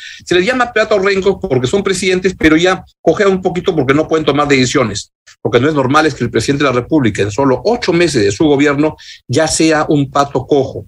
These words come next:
ya sea alguien que su presidencia se ha deteriorado muchísimo, que ha perdido toda credibilidad, la gente no lo respeta, la gente no le cree, y cada vez hay más gente pensando que el problema tiene un nombre, Pedro, y un apellido, Castillo.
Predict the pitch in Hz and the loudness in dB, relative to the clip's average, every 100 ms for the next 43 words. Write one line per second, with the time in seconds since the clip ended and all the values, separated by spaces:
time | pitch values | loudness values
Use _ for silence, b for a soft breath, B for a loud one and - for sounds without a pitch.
0 | - 131 131 - 147 143 143 139 131 147 | -2 -2 -2 0 2 2 2 0 0 -4
1 | B B B - 127 113 123 143 143 151 | B B B -4 -2 0 0 0 0 -2
2 | - _ - - 156 165 143 123 120 143 | -4 _ -12 0 2 2 0 0 0 2
3 | 143 123 110 151 151 147 147 147 - 156 | 2 0 0 -2 0 2 2 -2 0 0
4 | 160 120 131 139 120 175 147 131 147 131 | 2 0 2 0 2 0 0 0 2 2
5 | 123 131 135 B B _ - 107 - 151 | 2 2 -2 B B _ 0 0 2 2
6 | 135 127 156 143 113 - 143 - 139 - | 2 2 2 2 0 0 0 2 0 0
7 | 110 - 147 135 127 143 120 135 143 - | 0 2 2 0 0 0 0 0 0 -2
8 | _ _ - 120 156 147 143 131 127 127 | _ _ -8 -2 0 2 0 0 0 2
9 | 139 135 143 135 127 120 120 135 135 117 | 2 2 0 2 0 0 0 2 2 0
10 | 139 127 B B - 120 117 113 143 147 | -2 -4 B B -2 0 2 2 2 4
11 | 143 143 - 131 131 127 156 113 - _ | 2 0 -2 0 2 2 2 0 -4 _
12 | 135 127 95 - - 127 135 123 110 113 | 2 2 -2 -14 -2 0 0 0 2 2
13 | 92 - 107 - - 98 - | 0 -2 -4 -2 -4 -4 -6